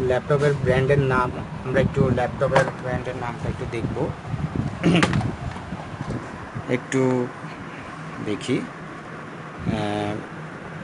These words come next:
এই যে এখানে আছে Lenovo জি ফোর ড্যাশ জি ফোর জিরো ড্যাশ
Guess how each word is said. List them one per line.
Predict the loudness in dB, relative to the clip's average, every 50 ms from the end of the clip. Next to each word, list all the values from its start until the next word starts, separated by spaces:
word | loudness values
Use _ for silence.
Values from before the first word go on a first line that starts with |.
| -10 -12 -10 -10 -10 -8 -6 -6 -6 -6 -8 -10 -10 -10 -2 2
এই | 2 2
যে | 4 4 2
এখানে | 2 4 2 2 4
আছে | 4 2 2 0 0 2 2 2 0 -2 -8 -10 -10 -10 -8 -8 -10 -10 -10 -10 -10 -10 -10 -10 -10 -6 -2
Lenovo | 0 2 2 4 4 6 4 6 8 8 8 8 6 4 0 -6 -10 -10 -10 -10 -10 -10 -10 -10 -10 -10 -10 -10 -10 -10 -10 -10 -6 -4 -2 -2 -2
জি | 0 2 4 4 2 4 6
ফোর | 6 8 10 10 10 8 6 2 -2 2
ড্যাশ | 6 8 10 10 8 6 4 -2 -4 -4 -6 -6 -8 -6 -6 -6 -4 -4 -4 -4 -2 0
জি | 2 4 4 4 2 4
ফোর | 6 8 8 10 8 6
জিরো | 4 2 4 4 6 4 4 4 4
ড্যাশ | 6 6 6 6